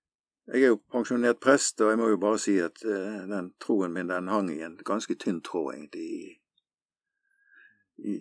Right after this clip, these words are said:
i denne sammenhengen. Altså at, eh, jeg ble på en måte rammet på kanskje noe av det mest sårbare stedet. Eh,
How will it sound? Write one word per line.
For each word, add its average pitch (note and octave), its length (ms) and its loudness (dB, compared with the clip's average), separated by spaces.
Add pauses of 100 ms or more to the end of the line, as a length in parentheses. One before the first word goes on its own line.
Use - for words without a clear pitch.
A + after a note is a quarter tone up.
i G2 140 -2
denne F#2 280 -6
sammenhengen. E2 720 -6
Altså - 320 -14
at, - 160 -20
eh, F2 240 -8 (720)
jeg G#2+ 180 -6
ble A#2 80 4
på A2+ 140 -2
en G#2+ 100 0
måte G2+ 240 0
rammet A2 400 0
på - 160 -16
kanskje G#2+ 300 -4
noe G2+ 240 -2
av G2+ 100 0
det C#2+ 140 -4 (1300)
mest A#2+ 260 -4
sårbare A2 500 4
stedet. G#2 460 0 (1700)
Eh, B2 640 -16